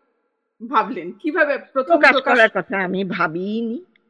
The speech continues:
Speaker 2: কারণ আমি ওসব প্রকাশক, প্রকাশকের কাছে যেতেও পারবো না, কাউকে বলতেও পারবো না। ওই সবাই নিয়ে যায়, ওই কেউ, মানে, শুধু যে জগন্নাথ উর্মি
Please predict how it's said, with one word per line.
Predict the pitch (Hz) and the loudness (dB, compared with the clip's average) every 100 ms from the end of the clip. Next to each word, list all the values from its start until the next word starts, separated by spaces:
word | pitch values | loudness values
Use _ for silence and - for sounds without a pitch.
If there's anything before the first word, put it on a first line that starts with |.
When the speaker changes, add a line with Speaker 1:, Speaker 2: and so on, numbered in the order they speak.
| _ | _
Speaker 2:
কারণ | - 311 | -6 -2
আমি | 262 262 | 0 2
ওসব | 262 339 | 2 0
প্রকাশক, | - 480 240 254 - | 2 4 6 4 0
প্রকাশকের | 247 262 277 285 262 | 2 2 4 4 6
কাছে | 226 277 | 4 4
যেতেও | 214 208 202 233 | 4 4 10 8
পারবো | 247 262 247 285 | 10 6 4 2
না, | 320 466 - - - | 2 0 -6 -20 -6
কাউকে | - 240 320 | 4 6 6
বলতেও | 302 285 294 - 185 | 8 8 10 10 8
পারবো | 135 123 160 | 4 -2 -2
না। | 170 - | -2 6
ওই | 190 208 311 | 10 10 10
সবাই | 427 254 226 294 | 8 8 10 8
নিয়ে | 320 254 247 | 8 6 8
যায়, | 277 403 539 _ _ _ - | 8 6 2 _ _ _ 0
ওই | 294 | 0
কেউ, | - 294 285 - - | 6 6 6 2 -6
মানে, | 226 247 | -2 -2
শুধু | - 208 240 | -2 -2 4
যে | 349 | 4
জগন্নাথ | 269 202 196 226 277 330 | 8 8 6 2 2 2
উর্মি | 370 415 | 2 0